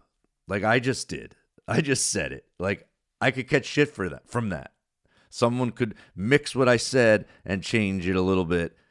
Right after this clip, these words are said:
and, and, and make it mean something that I didn't mean. And I'm in trouble. So, uh, so that's another thing you gotta admire Dave Chappelle about. He's the biggest, the biggest comedian,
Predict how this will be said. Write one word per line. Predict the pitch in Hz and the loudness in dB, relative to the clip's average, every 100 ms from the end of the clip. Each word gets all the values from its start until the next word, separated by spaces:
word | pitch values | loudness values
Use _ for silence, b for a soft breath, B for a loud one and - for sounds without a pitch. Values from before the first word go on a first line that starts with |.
| _ - | _ -8
and, | 90 87 85 87 | -4 -4 -4 -8
and, | 87 90 87 - | -6 -6 -6 -6
and | 95 90 - | -6 -8 -10
make | 104 95 104 110 | -4 -2 0 -2
it | 92 | -2
mean | 95 92 | -2 -2
something | 87 95 92 85 85 | -2 -4 -4 -2 -2
that | 82 | 0
I | 82 | 0
didn't | 80 78 80 | -2 -4 -6
mean. | 76 64 - _ _ _ _ | -6 -10 -20 _ _ _ _
And | 82 76 | -10 -8
I'm | 78 78 | -8 -10
in | |
trouble. | 76 65 53 - _ _ _ | -10 -12 -14 -20 _ _ _
So, | - - 113 110 - _ _ _ _ _ _ | -10 -2 -2 -2 -6 _ _ _ _ _ _
uh, | 90 87 85 80 - _ _ _ _ _ _ _ | -4 -2 -2 -4 -8 _ _ _ _ _ _ _
so | - 120 117 - _ _ - | 0 0 0 -8 _ _ -4
that's | 147 | -2
another | 110 95 135 135 | -4 -2 0 0
thing | 98 87 | -2 -6
you | 78 | -4
gotta | 78 76 73 | -2 -2 -4
admire | 73 69 67 | -6 -8 -10
Dave | 65 67 57 | -10 -12 -12
Chappelle | - - 60 57 | -14 -12 -12 -14
about. | 53 - - _ _ _ _ _ _ _ _ _ _ _ _ _ | -18 -20 -20 _ _ _ _ _ _ _ _ _ _ _ _ _
He's | - 143 139 - - 101 | -10 -8 -6 -8 -10 -6
the | 113 | -2
biggest, | 104 123 120 - - 113 - | 0 0 -2 -6 -8 -10 -6
the | 117 | -2
biggest | 113 135 131 | 0 0 -2
comedian, | - 165 285 151 71 80 | 0 4 4 0 -8 -12